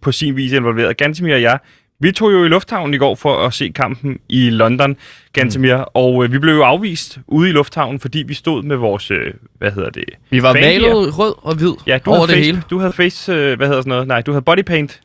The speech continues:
Speaker 3: Ja.
Speaker 1: øh, det, det nationale, øh, Dannebrog.
Speaker 3: Bare overkrop. Viste alle mine muskler.
Speaker 1: Og bare pik.
Speaker 3: Og bare pik.
Speaker 1: Lige præcis.
Speaker 3: Så jeg var jo nøgen i Københavns Lufthavn.
Speaker 1: Ja, og det kan
Speaker 3: Ja.
Speaker 1: godt være, det var en af grundene til, at de afviste os.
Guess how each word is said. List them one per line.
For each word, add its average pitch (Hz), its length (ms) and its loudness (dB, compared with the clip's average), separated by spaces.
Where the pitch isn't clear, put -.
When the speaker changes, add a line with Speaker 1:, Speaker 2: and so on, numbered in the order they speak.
Speaker 3:
Ja. 139 160 2
Speaker 1:
øh, 117 460 0
det, 117 340 -2
det 123 140 0
nationale, 123 480 -2
øh, 117 220 0
Dannebrog. 139 360 2
Speaker 3:
Bare 196 180 4
overkrop. 160 380 0
Viste 160 300 0
alle 180 140 4
mine 156 160 0
muskler. 135 400 -4
Speaker 1:
Og 123 80 0
bare 107 180 2
pik. 101 220 -8
Speaker 3:
Og - 140 -6
bare 110 180 0
pik. - 380 -8
Speaker 1:
Lige 107 140 -6
præcis. 104 220 -12
Speaker 3:
Så 117 160 -2
jeg 143 120 2
var 151 120 4
jo 131 60 0
nøgen 127 420 2
i 143 120 2
Københavns 120 520 0
Lufthavn. 117 420 0
Speaker 1:
Ja, 110 80 2
og 123 160 -2
det 214 100 2
kan - 80 0
Speaker 3:
Ja. 214 60 2
Speaker 1:
godt 208 100 4
være, 208 80 2
det 196 100 0
var 175 60 2
en 180 100 0
af 175 60 -2
grundene 170 200 0
til, 180 80 -6
at 156 40 -4
de 151 60 4
afviste 156 300 -2
os. 151 140 -2